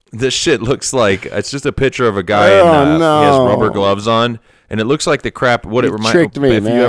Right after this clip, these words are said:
Speaker 1: ever, you know, cleaned, cleaned out under your lawnmower.
Speaker 2: Oh my God, I was gonna say that
Speaker 1: Shit
Speaker 2: exact
Speaker 1: that's
Speaker 2: same thing.
Speaker 1: <laughs> Yeah. It looks like the shit that sticks to the side of, like, uh, your wa-, <laughs> your lawnmower.
Speaker 2: All
Speaker 1: But
Speaker 2: right,
Speaker 1: the story's
Speaker 2: hands,
Speaker 1: about
Speaker 2: hands up. Who's never tricked somebody with that shit, man? 'Cause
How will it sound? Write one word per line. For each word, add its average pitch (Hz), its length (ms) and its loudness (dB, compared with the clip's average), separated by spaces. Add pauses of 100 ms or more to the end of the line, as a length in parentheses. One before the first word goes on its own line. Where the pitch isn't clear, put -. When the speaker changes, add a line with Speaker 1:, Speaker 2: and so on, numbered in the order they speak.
Speaker 1:
ever, 113 120 -4
you 101 100 -4
know, 95 140 -4
cleaned, 127 540 -6 (440)
cleaned 131 280 -4
out 120 260 0
under 110 280 -2
your 107 180 0
lawnmower. 85 320 -2
Speaker 2:
Oh - 20 4
my 131 120 6
God, 247 260 4
I 190 40 4
was 170 140 6
gonna 208 140 6
say 226 200 6
that 214 120 8
Speaker 1:
Shit 202 100 8
Speaker 2:
exact 202 220 4
Speaker 1:
that's 254 100 0
Speaker 2:
same 185 240 6
thing. 156 460 2 (300)
Speaker 1:
<laughs> 98 220 -10
Yeah. 147 240 0 (520)
It 110 80 -8
looks 139 200 -2
like 180 100 -2
the 151 100 -4
shit 156 200 -4
that 120 120 -2
sticks - 300 -4
to 135 120 -6
the 110 80 -4
side 123 420 -2
of, 101 100 -4
like, 95 420 -6
uh, 90 180 -12 (260)
your 92 180 -6
wa-, 92 300 -6 (220)
<laughs> - 140 -10
your 107 120 -8 (100)
lawnmower. 107 360 0
Speaker 2:
All 101 40 0
Speaker 1:
But 101 60 0
Speaker 2:
right, 98 100 -2
Speaker 1:
the 147 80 -6
story's - 180 -2
Speaker 2:
hands, 151 240 4
Speaker 1:
about 139 200 0
Speaker 2:
hands 147 240 4
up. 104 280 4
Who's 135 220 4
never 131 240 4
tricked 117 320 0
somebody 90 400 -2
with 82 160 -4
that 76 180 -8
shit, - 320 -6
man? 71 360 -14
'Cause - 320 -16